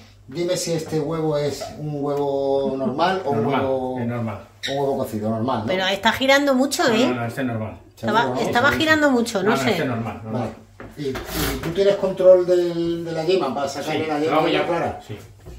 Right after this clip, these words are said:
Speaker 1: A ver.
Speaker 3: A ver esa técnica cómo va.
Speaker 1: Madre mía.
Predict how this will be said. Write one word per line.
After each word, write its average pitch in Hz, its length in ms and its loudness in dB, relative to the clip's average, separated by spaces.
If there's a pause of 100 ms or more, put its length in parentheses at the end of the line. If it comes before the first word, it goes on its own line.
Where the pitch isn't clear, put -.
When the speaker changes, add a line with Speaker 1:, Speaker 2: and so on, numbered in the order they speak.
(640)
Speaker 1:
A - 160 -6
ver. - 180 2 (3500)
Speaker 3:
A 185 40 -14
ver 185 120 -12
esa 180 180 -12
técnica 190 460 -6
cómo 190 220 -8
va. 233 160 -10 (1400)
Speaker 1:
Madre 90 200 -10
mía. 98 420 -8